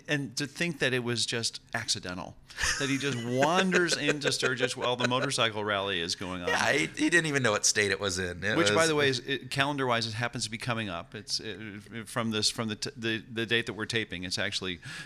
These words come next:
Speaker 1: just a couple weeks away, so
Speaker 2: Yeah.
Speaker 1: it's on people's mind.
Speaker 2: And if you have never been, which I have never been, I've only, uh,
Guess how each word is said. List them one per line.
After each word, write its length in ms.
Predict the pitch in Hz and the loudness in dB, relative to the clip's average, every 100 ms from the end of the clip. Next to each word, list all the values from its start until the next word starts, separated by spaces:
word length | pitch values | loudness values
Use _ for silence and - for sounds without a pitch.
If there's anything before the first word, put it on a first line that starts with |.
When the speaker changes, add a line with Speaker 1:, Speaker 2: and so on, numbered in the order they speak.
| - | -12
Speaker 1:
just 240 | 104 113 107 | -4 -2 -2
a 40 | |
couple 260 | 110 107 98 | -4 -6 -4
weeks 240 | 92 - | -2 -2
away, 400 | 90 95 87 80 | 0 0 0 0
so 220 | 98 92 | 0 0
Speaker 2:
Yeah. 60 | 85 | 0
Speaker 1:
it's 120 | 95 | -2
on 200 | 98 98 | -4 -4
people's 360 | 92 98 85 85 | -8 -12 -10 -8
mind. 340 | 90 82 80 - - - | -8 -8 -8 -10 -14 -6
Speaker 2:
And 140 | 127 120 | -2 -2
if 100 | 139 | 0
you 120 | 127 | 0
have 120 | 117 | 0
never 320 | 120 127 143 | 2 4 2
been, 320 | 117 107 107 120 | 2 0 0 -4
which 180 | 101 95 | -6 0
I 120 | 104 | 2
have 140 | 101 | 2
never 280 | 98 98 98 | 0 2 2
been, 240 | 90 104 110 | 2 2 2
I've 160 | 95 | -2
only, 380 | 95 95 92 87 - - | -2 -4 -6 -8 -14 -8
uh, 180 | 95 | -8